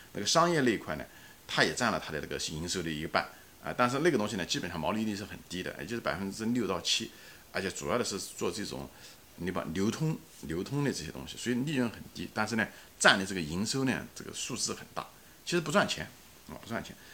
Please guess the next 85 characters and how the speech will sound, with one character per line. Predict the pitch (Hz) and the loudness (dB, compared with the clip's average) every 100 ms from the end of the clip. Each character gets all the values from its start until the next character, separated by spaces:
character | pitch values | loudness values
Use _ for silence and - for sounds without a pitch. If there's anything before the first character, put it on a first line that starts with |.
| - | 2
但 | - 196 | 8 10
是 | 208 | 10
呢， | |
它 | 170 | 8
增 | 170 226 | 8 10
长 | 180 | 8
却 | - | 4
很 | 110 - | -2 -6
快。 | - - - - | -10 -12 -14 -6
就 | 92 | -4
是 | |
你 | 85 | -2
如 | 101 | -2
果 | 92 | -2
看， | - 110 98 - - - | -2 -2 -2 -6 -18 -12
呃， | 82 | -8
比 | 76 | -2
方 | 87 | -2
说 | 95 85 | -2 -4
一， | 98 - | -4 -2
二 | 98 | 0
零 | 95 101 | 2 0
一 | 98 | -2
九 | 67 | -4
年 | 64 73 | -4 -4
的 | |
数 | 82 92 | -4 -6
据 | 78 | -6
的 | 85 | -8
话， | - | -10
你 | 67 | -10
会 | 85 | -10
发 | 78 80 | -8 -8
现 | 82 - - - - | -8 -10 -14 -20 -6
它 | - | 2
的 | 185 | 4
主 | - - 127 | 4 2 4
业 | 139 | 4
增 | 113 110 | 4 2
长 | 98 - - | 0 -4 -10
啊， | - - - - - - - - | -14 -16 -20 -20 -20 -20 -20 -6
它 | 104 | 0
的 | 110 | 0
这 | 104 | 2
个 | 98 92 92 - - | 2 2 0 -8 -14
就 | - 104 | -6 -4
是， | 90 - - | -4 -10 -14
就 | - 98 | -8 -6
是 | 90 | -4
营 | 71 85 | -2 0
业 | 101 | 0
额 | 80 87 | -2 -4
主 | - 76 | -6 -2
业 | 98 | 2
的 | 101 | 2
增 | 87 87 | 0 -4
长， | 76 | -6
就 | 80 | -8
是 | 80 | -10
它 | 76 80 | -6 -6
的 | 73 | -6
这 | 71 | -4
个 | 73 69 | -6 -4
卖 | - 107 90 | -2 2 2
药 | 92 113 87 | 2 0 -2
的， | - - - - - - | -6 -16 -20 -20 -16 -4
也 | 90 | -2
就 | 107 | -2
是 | 135 | -2
百 | 82 90 | -2 -4
分 | |
之 | 82 | -4
十 | 87 - | -2 0
七， | - 92 - - | 0 -2 -4 -4
根 | - 110 | 2 2
本 | 78 | 2
不 | - | -4
是 | - | -6
百 | 60 | -8
分 | 69 | -8
之 | - | -8
二 | 80 | -8
十 | - | -10
五 | 76 - - - | -12 -20 -20 -20
啊。 | - | -18